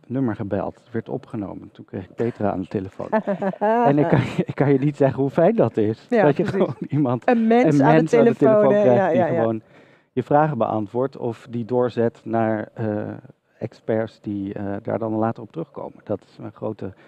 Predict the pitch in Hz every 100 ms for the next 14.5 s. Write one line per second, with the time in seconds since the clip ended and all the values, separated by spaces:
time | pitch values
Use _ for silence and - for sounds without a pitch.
0 | _ _ 120 127 131 104 82 - - 214
1 | 202 - 107 - 202 196 - _ _ _
2 | _ - 196 - 214 208 214 196 202 190
3 | 196 190 190 - - 175 170 175 175 175
4 | 170 170 170 165 175 170 180 190 180 185
5 | 190 190 196 - 143 165 165 160 160 -
6 | 185 190 190 175 175 190 180 - - 175
7 | 175 170 170 - 175 185 170 180 - 180
8 | 185 180 175 190 220 214 214 208 - 208
9 | 202 202 190 196 285 - _ - 196 190
10 | 170 170 165 170 170 175 180 190 190 -
11 | 180 180 180 - 208 - 196 180 185 190
12 | 202 _ _ _ _ - 185 190 190 180
13 | 202 185 185 190 180 185 180 180 170 180
14 | 180 175 175 175